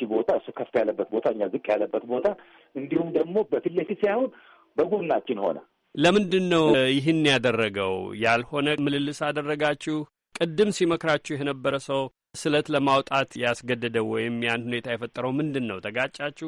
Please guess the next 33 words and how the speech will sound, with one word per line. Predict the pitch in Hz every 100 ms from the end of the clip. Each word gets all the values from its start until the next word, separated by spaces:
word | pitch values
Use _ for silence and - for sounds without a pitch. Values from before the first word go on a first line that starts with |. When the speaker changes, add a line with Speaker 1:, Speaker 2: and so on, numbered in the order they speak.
| 156
Speaker 2:
ምንድን | 143 165 160
ነው | 147
ምክንያቱ? | 127 113 98 90 -
Speaker 1:
እ፣ | 190 208 - 202
አልተጋጨንም። | 226 233 247 254 226 185
በቃ | 185
በሰላም | 151 151 143
ነበር። | 120 139
አይደለም፣ | 160 175 156 139
ይሄ | 170
ነገር | 180 196
እኮ | 190 - 220 170 -
በዚች | 120 123 131 127 123
አራት | 120 135 -
ሳምንት | 135 156 151
ውስጥ | 226 -
ሶስተኛ | - 156 160 147 131
ሰዎች | 135 113
መሆናችን | 123 117 98 - 92
ነው | 90
እኛ | 87 82 - _ _ _ -
እዛ | 104 110
ቦታ | 107
ላይ | 110 101
ስንያዝ | 120 104 92 101 110
ማለት | 87 78
ነው። | 80
ከእኛ | 90 110 120 135
በፊት | 151 - 220 - _ _ _ _ -
አንድ | 117 131
ትራፊክና | 131 123 110 110 120 117 165 92
አንድ | 104 -
ባለሀብት፣ | 95 101 110 202